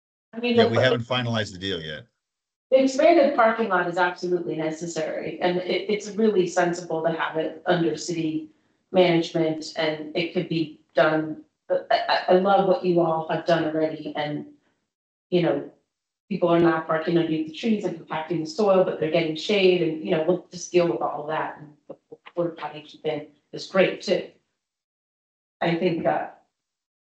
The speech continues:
Speaker 1: I think Nat, I under, I really understand where Nat White's position is, because as a pretty regular user up there too, it is nice not to cross the, that trail is excellent. The, the,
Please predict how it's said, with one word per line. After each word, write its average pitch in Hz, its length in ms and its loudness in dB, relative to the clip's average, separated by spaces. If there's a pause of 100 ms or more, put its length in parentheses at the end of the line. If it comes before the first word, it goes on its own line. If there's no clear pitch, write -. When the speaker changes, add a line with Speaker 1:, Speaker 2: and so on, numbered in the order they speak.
(120)
Speaker 1:
I 185 60 0
think 214 220 2
Nat, 185 240 4
I 185 220 4
under, 180 340 0
I 180 260 2
really 220 320 6
understand 175 500 2
where 160 120 -2
Nat 156 240 -4
White's 143 260 -4
position 170 440 0
is, - 220 -4
because 156 540 -2
as 165 260 2
a - 40 -20 (300)
pretty 170 180 0
regular 156 400 2
user 165 280 2
up 156 120 -2
there 147 160 0
too, 170 480 2 (440)
it 185 120 4
is 170 140 2
nice 165 320 2
not 175 220 2
to - 80 -10
cross 165 320 0
the, 170 100 -10 (140)
that - 200 0
trail 180 280 6
is - 240 -12
excellent. - 580 -8 (320)
The, 185 560 4
the, 175 100 4